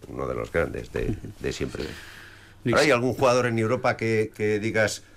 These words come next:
Speaker 1: "Este es el que más me gusta"? En Liga A C B ya has dicho que Campazzo, pero en Europa ¿hay algún jugador que digas, "Este es mi,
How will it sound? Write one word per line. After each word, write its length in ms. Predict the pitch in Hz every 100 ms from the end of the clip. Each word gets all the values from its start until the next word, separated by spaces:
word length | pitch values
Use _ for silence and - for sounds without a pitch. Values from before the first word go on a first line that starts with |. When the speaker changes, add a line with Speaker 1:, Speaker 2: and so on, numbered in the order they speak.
| - - - - -
Speaker 1:
"Este 280 | 127 123 113
es 160 | 104
el 140 | 110 98
que 120 | 104
más 200 | 98 98
me 80 | 98
gusta"? 260 | 113 87 -
En 240 | 60 62 76
Liga 200 | 90 90
A 20 |
C 100 | -
B 140 | 90
ya 80 | 95
has 80 | 87
dicho 260 | 90 - 87
que 200 | 87 85
Campazzo, 640 | 82 78 107 - 117 127 - - - - -
pero 180 | 98 98
en 80 | 101
Europa 380 | 107 127 135
¿hay 160 | 127 127
algún 280 | 117 113 117
jugador 600 | 113 110 110 120 120 98 - - - _ - -
que 100 | -
digas, 440 | 101 101 98 - - - - - - - -
"Este 300 | 104 - 120
es 140 | 107
mi, 540 | 107 110 107 101 92